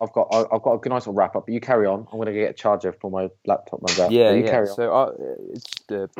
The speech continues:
Speaker 2: yeah. So basically, we got a message from a, now he's a, a one-to-one client, and, uh, she said, "D-, do you do meal plans?" And I sort of, I, I I get this question a lot. So when people say, "Oh,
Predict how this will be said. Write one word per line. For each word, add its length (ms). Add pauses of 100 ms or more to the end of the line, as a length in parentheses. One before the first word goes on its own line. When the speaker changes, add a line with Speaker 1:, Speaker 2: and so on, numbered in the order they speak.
(160)
Speaker 2:
yeah. 340
So 120 (400)
basically, 260
we 60
got 160
a 20
message 500
from 440
a, 360 (420)
now 340
he's 120
a, 180
a 100
one-to-one 360
client, 400
and, 480
uh, 240
she 60
said, 240 (140)
"D-, 180
do 160
you 60
do 140
meal 220
plans?" 480
And 160
I 140
sort 380 (400)
of, 120
I, 260
I 20 (560)
I 60
get 140
this 100
question 300
a 40
lot. 300
So 200
when 220
people 460 (160)
say, 260
"Oh, 300